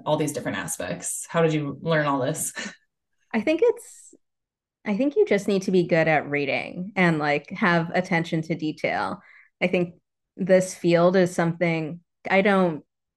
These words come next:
Speaker 2: submit plan sets to the buildings department, but I know how to read them and I know how to check for the different things that are required by code. The nuance associated with design is something that's,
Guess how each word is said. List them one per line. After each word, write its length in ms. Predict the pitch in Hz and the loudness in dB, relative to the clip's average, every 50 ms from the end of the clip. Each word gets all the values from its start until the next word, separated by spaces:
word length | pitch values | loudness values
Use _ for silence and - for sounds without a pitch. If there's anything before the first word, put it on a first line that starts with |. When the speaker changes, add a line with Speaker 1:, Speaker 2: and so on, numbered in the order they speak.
| _ _ _ _ _ _ _ _ _ _ _ | _ _ _ _ _ _ _ _ _ _ _
Speaker 2:
submit 400 | - - - 185 165 170 156 - | -10 -6 -4 -2 -2 -2 -4 -4
plan 240 | - 175 165 160 156 | -4 -2 -2 -2 -2
sets 300 | - 156 139 - - - | -2 -4 -4 -4 -8 -6
to 60 | - | -4
the 60 | 165 | -2
buildings 400 | 147 156 156 - 139 120 143 - | 0 0 0 0 -2 -6 -8 -10
department, 440 | - 151 - - - - - - - _ _ _ _ _ | -10 -8 -6 -6 -6 -4 -8 -10 -12 _ _ _ _ _
but 100 | - 208 | 2 4
I 100 | 208 208 | 4 6
know 160 | 202 202 202 202 | 6 6 4 4
how 120 | 202 196 | 4 4
to 80 | 185 170 | 2 2
read 360 | 156 156 180 180 175 175 170 | 2 2 0 0 0 -2 -4
them 380 | 165 156 139 147 160 185 190 | -8 -8 -6 -6 -4 -4 -4
and 180 | 190 - 180 175 | -2 0 2 2
I 120 | 170 165 | 2 2
know 180 | 165 165 160 165 | 2 2 2 0
how 200 | 180 180 156 156 | 2 2 0 0
to 560 | 156 - - 165 160 156 156 156 156 147 - - _ | -2 -4 -4 -4 -2 -2 -2 -2 -2 -4 -6 -10 _
check 380 | - - - 170 160 - - | -10 -2 0 0 0 0 -6
for 300 | - - 175 165 160 156 | -10 -4 0 2 2 2
the 120 | 151 156 147 | 2 0 -2
different 340 | 151 156 156 - 156 147 - | -2 -4 -4 -6 -8 -6 -4
things 220 | 156 151 147 143 | -4 -4 -4 -2
that 100 | 151 139 | -2 -2
are 100 | 151 147 | -2 -2
required 560 | 143 147 143 - _ 147 143 143 147 147 139 | -2 -4 -6 -4 _ -2 -2 0 -2 -4 -6
by 160 | - 131 127 | -6 -8 -10
code. 440 | - - - 143 - 95 90 - - _ _ _ _ _ _ _ _ _ _ _ - | -6 -6 -4 -4 -4 -4 -6 -8 -8 _ _ _ _ _ _ _ _ _ _ _ 2
The 80 | 185 | 4
nuance 640 | 180 175 180 190 190 185 175 170 165 160 165 - - | 4 6 6 6 6 6 6 4 2 0 -4 -6 -8
associated 680 | 160 - - 160 151 151 - - 156 147 147 147 151 - | -8 -4 -2 -2 -2 0 -2 0 0 0 2 0 0 0
with 200 | 147 151 - _ | -2 -4 -4 _
design 440 | 156 143 - 160 156 151 147 147 147 | -8 -4 0 0 2 2 2 0 -2
is 120 | 147 156 | -4 -4
something 300 | - 156 151 - 151 147 | -4 -8 -6 -6 -6 -6
that's, 500 | 147 143 143 - - - - - - - | -6 -6 -8 -10 -18 -20 -20 -20 -20 -20